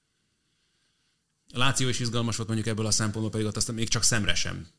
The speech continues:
tűntek olyan marha jónak, aztán mégis ott voltak, még akár másodikak is lettek volna ugye itt az ősz végén, és hát nyilván negatívnak meg neved magadra,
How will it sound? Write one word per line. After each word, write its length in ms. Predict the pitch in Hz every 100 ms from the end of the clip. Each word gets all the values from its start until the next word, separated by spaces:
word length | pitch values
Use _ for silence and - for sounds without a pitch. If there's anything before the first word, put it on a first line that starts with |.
| _ _
tűntek 380 | 101 92 95 -
olyan 200 | 107 92
marha 260 | 95 92 92
jónak, 200 | 92 95
aztán 240 | 95 101
mégis 260 | 95 87 98
ott 120 | 90
voltak, 380 | - 95 95 - -
még 120 | - 92
akár 200 | 90 90
másodikak 440 | 87 87 92 90
is 100 | -
lettek 280 | 92 - 85
volna 180 | 90 92
ugye 140 | 92
itt 200 | 87 -
az 260 | 90 85 87
ősz 200 | 87 -
végén, 500 | 98 123 131 127 120 -
és 60 | -
hát 120 | 120
nyilván 260 | 95 92
negatívnak 520 | 92 95 90 95 95 -
meg 320 | 95 92 90 - _ _ _ _
neved 280 | 95 101 95
magadra, 500 | 95 95 90 98 95